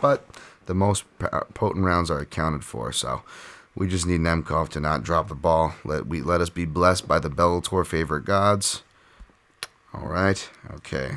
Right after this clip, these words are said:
That's, uh, Latish Bellator. Uh, what time is that? Uh,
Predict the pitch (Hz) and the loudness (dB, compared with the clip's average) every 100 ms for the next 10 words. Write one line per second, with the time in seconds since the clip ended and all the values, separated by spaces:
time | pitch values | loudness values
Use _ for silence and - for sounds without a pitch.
0 | 69 73 - - 73 76 - - - - | -6 -6 -4 -2 0 -2 -8 -20 -20 -20
1 | - - _ - - 87 87 - - 82 | -20 -20 _ -6 -4 -2 0 0 0 2
2 | 90 90 - 76 92 95 - - - - | 2 2 0 2 6 6 4 -6 -14 -12
3 | 53 64 - 55 65 - - 76 - 76 | -10 -8 -8 -8 -8 -8 -8 -8 -8 -4
4 | 104 110 - | -2 -2 -6